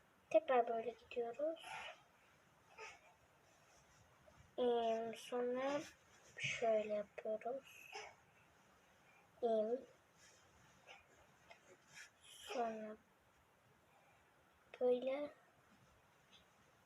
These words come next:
Ay, yanlış yaptık. Sonra şöyle çıkıyoruz.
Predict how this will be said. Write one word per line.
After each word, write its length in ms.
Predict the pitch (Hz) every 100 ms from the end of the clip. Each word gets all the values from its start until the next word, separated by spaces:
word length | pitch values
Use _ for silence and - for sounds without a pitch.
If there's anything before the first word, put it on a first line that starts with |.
| - - - - -
Ay, 180 | 254 247 - - - - 240
yanlış 420 | 233 233 247 -
yaptık. 480 | 208 - - - - - - - - - - - - - - - - - - - - - -
Sonra 380 | - - 254 262
şöyle 460 | - 254 247 226 -
çıkıyoruz. 1040 | - - - 214 214 226 320 - -